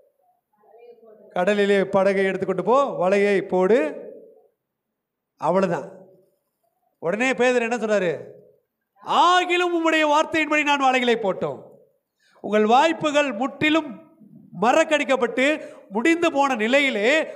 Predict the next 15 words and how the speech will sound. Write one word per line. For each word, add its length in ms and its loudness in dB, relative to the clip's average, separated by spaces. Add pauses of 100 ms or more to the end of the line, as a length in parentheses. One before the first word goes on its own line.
(140)
வார்த்தையை 760 2
விசுவாசிப்பீர்களானால் 1300 0 (880)
அற்புதத்தை 720 0
தேவன் 380 0
கேரண்டியா 480 -2
செய்வார். 360 -10 (380)
யாரெல்லாம் 320 2
விசுவாசிக்கணும்? 420 0
அல்லேலூயா 220 0
சொல்லுங்க. 400 0 (1200)
இன்றைக்கு 320 0
உங்க 140 0
சூழ்நிலை 260 0
எப்படி 200 2
இருக்கு? 500 0